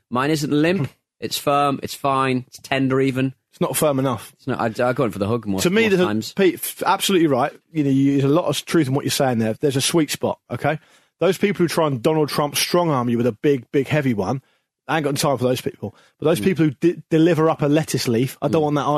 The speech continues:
Speaker 2: either.
Speaker 1: Well, I was watching,
Speaker 2: Sweet
Speaker 1: uh,
Speaker 2: spot, I
Speaker 1: yeah,
Speaker 2: want.
Speaker 1: but I, I'm, you know, I'm, I'm happy with, I'm happy with my handshake, especially 'cause I have very small, small hands. So it,
Speaker 2: Oh,
Speaker 1: whatever I
Speaker 2: how
Speaker 1: do
Speaker 2: many irate, weak handshakes you see around here?
Speaker 1: <laughs>
Speaker 2: Just one.
Speaker 1: Um, yeah. So,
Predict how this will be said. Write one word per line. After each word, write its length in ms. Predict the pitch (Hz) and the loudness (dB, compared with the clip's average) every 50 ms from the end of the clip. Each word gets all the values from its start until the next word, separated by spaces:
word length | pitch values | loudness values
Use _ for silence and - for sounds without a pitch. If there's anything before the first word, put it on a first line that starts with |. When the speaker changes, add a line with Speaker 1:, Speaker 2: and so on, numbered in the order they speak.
| 135 117 110 | 0 -2 -4
Speaker 2:
either. 80 | 95 - | -6 -4
Speaker 1:
Well, 120 | - 120 120 | -2 -2 -2
I 20 | |
was 100 | 123 - | -2 -2
watching, 400 | - 139 - - - 131 127 123 | -4 -6 -4 -4 -2 -2 0 0
Speaker 2:
Sweet 200 | 123 120 131 151 | 0 2 0 0
Speaker 1:
uh, 40 | - | 0
Speaker 2:
spot, 280 | - - - 104 - - | -2 -4 -4 -2 0 0
I 0 | |
Speaker 1:
yeah, 140 | - 254 226 | 0 2 2
Speaker 2:
want. 260 | 196 196 202 202 208 | 2 2 2 0 0
Speaker 1:
but 80 | 214 202 | 0 0
I, 40 | 190 | 0
I'm, 120 | 190 185 - | 0 0 0
you 60 | 131 | 0
know, 120 | 101 104 | 0 0
I'm, 180 | 123 131 - - | -2 -2 -2 -2
I'm 100 | 107 113 | -2 -4
happy 200 | 117 120 - 101 | -4 -4 -2 -2
with, 140 | 107 104 - | -2 -2 -2
I'm 100 | - 120 | -4 -4
happy 220 | 117 107 156 - 139 | -4 -4 -4 -2 -2
with 80 | 135 123 | 0 0
my 80 | 123 | 0
handshake, 300 | 131 127 123 - 147 - | -2 -2 -2 -2 -2 -4
especially 320 | - - - 165 147 151 147 | -4 -4 -4 -4 -4 -4 -4
'cause 80 | 147 | -2
I 80 | 156 156 | 0 0
have 100 | 151 139 | 0 -2
very 180 | 147 151 151 143 | -2 -2 -2 -2
small, 360 | - - 151 143 - - - | -2 -2 -2 -2 -4 -6 -10
small 260 | - - 143 139 135 | -6 -4 -4 -2 -2
hands. 360 | 123 151 147 139 110 92 - | -4 -4 -2 -2 -2 -4 -6
So 360 | - - 113 113 110 107 101 - _ _ _ _ _ _ _ _ - | -8 -6 -2 -2 -2 -2 -4 -6 _ _ _ _ _ _ _ _ -6
it, 140 | 117 120 - - | -6 -4 0 0
Speaker 2:
Oh, 100 | 254 269 | 2 4
Speaker 1:
whatever 300 | 254 175 160 156 175 165 | 4 2 2 2 2 2
I 80 | 151 247 | 2 2
Speaker 2:
how 80 | 269 269 | 2 2
Speaker 1:
do 80 | 269 | 2
Speaker 2:
many 120 | 269 262 247 | 2 2 2
irate, 440 | 226 240 247 240 240 247 240 214 | 4 4 4 4 2 2 2 2
weak 180 | 214 254 254 208 | 0 0 0 2
handshakes 540 | 202 226 247 262 262 - - 226 226 170 - | 2 2 4 4 2 2 2 0 0 2 2
you 80 | 185 | 2
see 160 | 160 220 202 190 | 2 4 4 4
around 300 | 180 175 170 165 165 156 | 4 4 2 2 2 4
here? 220 | 156 147 165 156 | 4 2 2 2
Speaker 1:
<laughs> 40 | 143 147 151 135 139 143 143 151 | 0 0 0 0 0 0 0 0
Speaker 2:
Just 140 | 175 165 170 | 0 0 0
one. 300 | 160 139 143 160 165 - _ _ _ _ _ | 0 0 0 -2 -4 -8 _ _ _ _ _
Speaker 1:
Um, 500 | - 127 131 127 123 123 120 120 123 - _ _ _ _ | -2 0 2 2 2 2 2 0 -2 -4 _ _ _ _
yeah. 580 | 143 160 165 156 120 92 87 76 67 - - 50 50 50 50 50 - - _ _ _ | -6 -4 -2 -2 -2 -4 -4 -6 -8 -10 -12 -16 -18 -20 -20 -20 -20 -20 _ _ _
So, 520 | - - - 190 180 135 101 87 82 - | -6 -2 0 0 2 2 0 -2 -4 -8